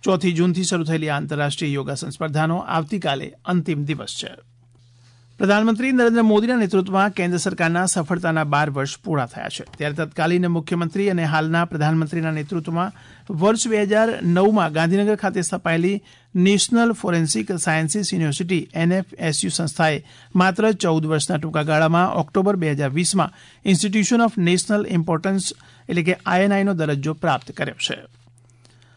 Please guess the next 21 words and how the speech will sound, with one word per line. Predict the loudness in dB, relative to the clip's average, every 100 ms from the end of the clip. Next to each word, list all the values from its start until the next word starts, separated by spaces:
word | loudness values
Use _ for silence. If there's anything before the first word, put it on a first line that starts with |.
| _ _ _ _ 0
પોરબંદર | 4 4 2 2
જિલ્લાના | 2 4 4
બે | 4 4
ખેલાડીઓને | 4 4 4 4 4 2
ઇઝરાયેલની | 0 2 2 2 0 0
નેશનલ | 0 0 2 2 2 -4
ક્રિકેટ | -4 -2 0 0
ટીમમાં | 0 0 2 0
સ્થાન | 0 0 0
મળ્યું | -2 -4
છે. | -6 -4
મૂળ | 0 4 4 0 -4
બખરલાના | -2 0 2 2 4 2 2
અજય | 0 -2 0
ખૂંટી | 0 0 0
અને | 0
પોરબંદરના | 0 2 2 4 4 2 0
રાહુલ | 0 2 4 2 0
ઓડેદરાએ | -2 -2 2 2 0 -4 -16 -10 -2
આંતરરાષ્ટ્રીય | 0 2 2 2 0 -2
સ્તરે | -2 0 0